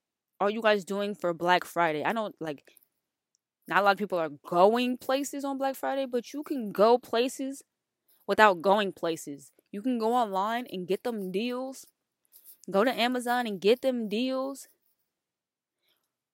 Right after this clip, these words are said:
Go to all your favorite stores and get them deals while you're at the comfort of your own home. You don't even have to go out nowhere,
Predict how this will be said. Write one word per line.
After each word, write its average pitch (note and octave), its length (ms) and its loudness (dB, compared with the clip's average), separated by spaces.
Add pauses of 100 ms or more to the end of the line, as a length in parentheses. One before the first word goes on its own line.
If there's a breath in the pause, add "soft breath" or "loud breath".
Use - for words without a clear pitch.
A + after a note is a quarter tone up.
(320)
Go G3+ 200 2
to B3+ 60 2
all A#3 160 2
your A#3+ 100 -2
favorite A#3 260 -4
stores A#3 280 -6
and F3 180 -8
get F#3 140 -4
them G#3+ 220 -10
deals A3+ 400 -4 (340)
while D#3+ 380 2
you're G3+ 240 -2
at E3+ 180 -4
the C#3+ 140 -6
comfort F#3 400 -8
of E3+ 60 -6
your D#3+ 140 -10
own E3+ 220 -6
home. D#3 300 -10
You F3 100 -6
don't C#4 100 -2
even C4 160 -2
have A3+ 140 -2
to G3 100 -6
go F#3 320 2
out A#3+ 280 10
nowhere, A#3+ 520 -4